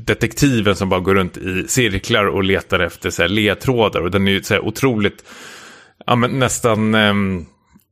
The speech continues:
eh, Zodiac-obehaglig. Eh, att man känner bara att det är någonting som han har på spåret hela tiden, och man vet inte själv om man vill liksom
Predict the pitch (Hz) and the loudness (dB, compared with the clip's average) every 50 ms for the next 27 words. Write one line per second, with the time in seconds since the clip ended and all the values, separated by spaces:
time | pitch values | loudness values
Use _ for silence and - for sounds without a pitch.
0 | _ _ _ _ _ _ _ _ _ - - - - - 101 98 95 92 87 - | _ _ _ _ _ _ _ _ _ -18 -16 -12 -8 -4 -2 0 0 -2 -2 -2
1 | - - 165 165 143 131 110 104 117 110 101 - - - - - - - - - | 0 2 2 2 2 0 0 0 0 0 0 -2 -4 -12 -10 -8 -8 -8 -8 -8
2 | - - 131 113 107 131 127 160 185 156 135 113 104 90 95 - 80 87 85 - | -2 -2 -2 0 0 0 2 2 2 4 4 2 0 -2 -4 -6 -6 -8 -8 -10
3 | - - - - 101 98 95 92 90 87 - - 110 110 - - _ - - 90 | -10 -10 -6 -2 0 2 2 2 2 0 0 0 -2 -2 -2 -6 _ -12 -8 -6
4 | 98 104 104 107 107 - - 120 113 104 101 107 101 - 113 110 107 110 101 104 | -4 -2 0 0 0 0 0 0 0 2 2 0 2 2 2 2 2 2 0 0
5 | 101 101 95 92 87 87 - - - - - 98 95 95 92 95 98 95 95 - | -2 -2 -2 -2 -4 -8 -10 -16 -10 -6 -4 -2 -2 -2 0 2 2 2 2 0
6 | 104 - - - 143 131 120 113 98 87 80 - 92 85 80 78 - - 80 76 | -2 -4 0 0 0 2 4 2 2 2 0 0 0 0 0 0 -2 -4 -4 -4
7 | 76 82 - - - 87 - - - 98 95 90 87 92 87 - 87 - - - | -4 -4 -4 -4 -6 -6 -6 -6 -4 -4 -2 0 0 0 0 -2 -4 -4 -6 -2
8 | - 104 95 92 87 90 90 85 82 80 87 85 82 - - - 90 82 80 | -2 -2 0 0 0 -2 -2 -2 -2 -2 -2 -4 -4 -4 -6 -8 -8 -8 -10